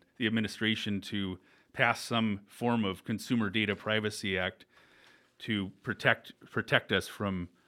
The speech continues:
as much as, as legally possible, from, from having our, our personal data, um, used to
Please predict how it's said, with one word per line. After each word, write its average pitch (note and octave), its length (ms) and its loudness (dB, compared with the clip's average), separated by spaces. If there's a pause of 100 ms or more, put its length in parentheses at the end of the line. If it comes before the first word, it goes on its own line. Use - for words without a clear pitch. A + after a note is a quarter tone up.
(220)
as B2 160 0
much D3 240 6
as, A2 360 2
as A2+ 240 -2
legally A2+ 380 -2
possible, F#2+ 580 -2
from, F2+ 440 -8 (1900)
from A2+ 300 0
having A2 360 6
our, G2 320 4
our G2 220 0
personal G#2 440 -2
data, F#2+ 460 2 (1500)
um, F2+ 380 -4
used A2 360 -2
to F#2+ 200 -2